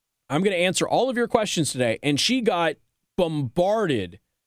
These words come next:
with mandate questions, and everything else. And she did not, she did not answer a single solitary one of them. She was constantly harassed by it.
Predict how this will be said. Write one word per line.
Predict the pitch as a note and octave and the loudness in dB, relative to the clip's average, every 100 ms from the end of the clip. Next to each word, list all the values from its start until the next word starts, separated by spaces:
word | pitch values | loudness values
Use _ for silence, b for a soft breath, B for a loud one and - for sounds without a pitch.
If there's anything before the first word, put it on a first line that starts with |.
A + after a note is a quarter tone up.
| _ _ _ - | _ _ _ -4
with | D3 D#3+ C#3+ | 0 0 0
mandate | A#2 F3+ G#3+ G3+ D#3+ F3 E3 D3+ | 0 0 2 2 2 2 0 -2
questions, | - D3 C3+ - D3 C#3 C3 - b b | 0 0 0 -2 0 0 -2 -6 b b
and | B2 D#3 | -2 0
everything | D#3+ C#3+ C#3 | 2 2 2
else. | G#2 - | 0 -4
And | G#2 | -6
she | - - A#3+ C#4 C4 | -2 0 0 0 0
did | G#3 F#3 | 0 0
not, | F3 G#3+ C#3 A2 G#2+ _ | 0 2 0 -2 -8 _
she | - D#3 D#3+ | -8 -2 -2
did | C#3 C3 A3 B3+ | -2 -2 -2 0
not | G#3 E3 D3 C#3 - | 0 2 0 -2 -2
answer | F#3+ G3 G3 G#3 G3 - | 0 0 0 0 0 -2
a | C#3+ C#3+ | 0 0
single | B2+ - - B3+ B3 B3 A#3+ | 0 0 2 0 2 0 0
solitary | A3+ - F#3 E3+ F3+ D#3+ E3 D3 C#3+ | 0 0 2 2 0 0 0 2 0
one | A#2 B2 E3+ F3 | 0 0 0 0
of | A2 | -2
them. | E2 C#2 G#2 _ _ _ _ _ | -6 -16 -18 _ _ _ _ _
She | - F#3 | -4 0
was | F3 C#3 | 0 -2
constantly | - - G3+ C4+ - G#3+ F3+ D#3+ | -4 -2 0 0 -2 -4 -2 0
harassed | C3 C#3+ D3+ D3 C3 - | 0 2 2 0 -2 -2
by | - F2 | -2 0
it. | E2 G#2+ | 0 -4